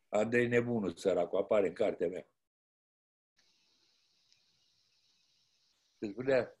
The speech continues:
„Migreață de oamenii ăștia. Nu-i dau că-i bea.” Bă, tu nu-i dai pentru că nu vrei. Și ca să găsești o justificare că nu-i dai, îi spui că-i bea.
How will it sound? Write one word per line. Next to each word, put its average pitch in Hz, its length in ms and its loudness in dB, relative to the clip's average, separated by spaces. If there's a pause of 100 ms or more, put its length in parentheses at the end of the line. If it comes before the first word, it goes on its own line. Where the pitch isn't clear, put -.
(380)
„Migreață 120 680 -2
de 90 100 -10
oamenii 82 360 -6
ăștia. - 220 -16 (880)
Nu-i 170 420 6
dau 175 340 12
că-i 156 260 10
bea.” 143 360 10 (1120)
Bă, 196 240 12
tu 180 160 8
nu-i 185 240 10
dai 180 300 12
pentru 165 240 8
că 170 120 8
nu 190 200 10
vrei. 175 640 12 (640)
Și - 140 0
ca 131 220 10
să 143 80 6
găsești 185 480 10
o 214 80 12
justificare 165 800 6
că 156 120 -2
nu-i 165 260 2
dai, 175 440 0 (200)
îi 156 120 0
spui 180 260 0
că-i 175 160 4
bea. 170 460 4